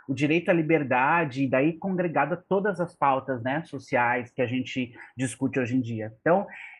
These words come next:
é importante que, ao mesmo tempo, a gente, é, lembre, saiba que o bloco, ele surge desse, dessa simultaneidade, do desejo de movimento de trazer pra rua mais um bloco de carnaval,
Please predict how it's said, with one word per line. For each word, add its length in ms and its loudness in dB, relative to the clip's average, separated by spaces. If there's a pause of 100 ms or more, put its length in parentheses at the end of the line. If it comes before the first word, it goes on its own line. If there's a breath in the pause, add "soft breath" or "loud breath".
é 80 2
importante 460 2
que, 60 2
ao 60 4
mesmo 240 2
tempo, 280 2
a 60 6
gente, 500 0 (180)
é, 440 4 (400 soft breath)
lembre, 420 2
saiba 380 2
que 80 0
o 40 4
bloco, 240 2
ele 140 2
surge 800 0
desse, 540 2
dessa 240 2
simultaneidade, 960 -2 (440 loud breath)
do 120 -2
desejo 680 4
de 160 0
movimento 720 2
de 460 2 (540 loud breath)
trazer 440 4
pra 160 2
rua 460 4
mais 400 2
um 100 2
bloco 300 4
de 100 -14
carnaval, 680 0